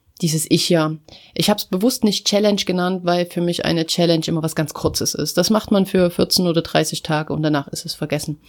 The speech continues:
Deswegen bleibe ich bei dem Ich-Jahr. Ihr könnt dem Ich-Jahr auf Instagram oder auf Facebo-, Facebook folgen.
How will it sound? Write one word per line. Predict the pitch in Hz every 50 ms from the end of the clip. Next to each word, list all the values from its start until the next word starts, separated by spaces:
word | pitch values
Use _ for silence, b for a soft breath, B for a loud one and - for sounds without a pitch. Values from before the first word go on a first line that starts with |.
| B B B B B B B B B B -
Deswegen | 165 165 - - 170 165 160 165 160
bleibe | 160 160 156 151 151
ich | 156 -
bei | - 151
dem | 147 151 -
Ich-Jahr. | - 151 - - 156 147 143 151 - B B B B B B B B B B B B B B B B B B _ -
Ihr | - 202 196
könnt | 226 233 240 247
dem | - -
Ich-Jahr | - - - 220 196 175
auf | 175 170
Instagram | - - 226 - - 214 196 - 202 196 202 196
oder | - 170 170 143
auf | - -
Facebo-, | - - - 196 226 240 - - - - - -
Facebook | - - 185 214 240 - - - - - - -
folgen. | - - 202 220 226 - 226